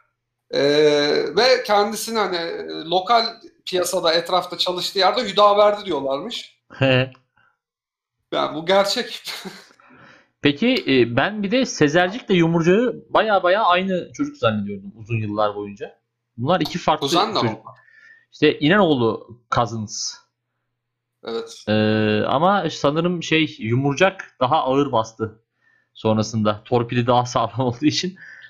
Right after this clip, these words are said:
Speaker 1: Babası o onun, ondan kaynaklı.
Speaker 2: <laughs> Ya, işte şey, a-, amcaoğlunu ezmiş yani, affedersin. Burada da, e, maalesef torpil işlemiş. Yapacak bir şey yok. Yani herkes,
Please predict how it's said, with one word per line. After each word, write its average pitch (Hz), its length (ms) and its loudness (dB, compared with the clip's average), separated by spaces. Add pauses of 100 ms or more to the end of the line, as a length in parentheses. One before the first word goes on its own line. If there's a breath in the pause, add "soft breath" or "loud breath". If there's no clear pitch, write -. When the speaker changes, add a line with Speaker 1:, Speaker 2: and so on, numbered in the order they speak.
(540 loud breath)
Speaker 1:
Babası 160 380 2
o 175 40 0
onun, 127 360 -6
ondan 139 360 -6
kaynaklı. 131 640 0
Speaker 2:
<laughs> - 0 -
Ya, 123 220 0 (340 loud breath)
işte 131 280 0
şey, 151 280 2
a-, 131 300 2
amcaoğlunu 175 760 2
ezmiş 147 440 2
yani, 127 220 4
affedersin. 127 520 -2 (500 soft breath)
Burada 131 260 4
da, 131 320 2
e, 120 160 4
maalesef 120 540 0
torpil 120 280 0
işlemiş. - 580 -8
Yapacak 113 380 -6
bir - 40 -16
şey - 120 0
yok. - 340 -2
Yani 104 240 -4
herkes, 117 560 -6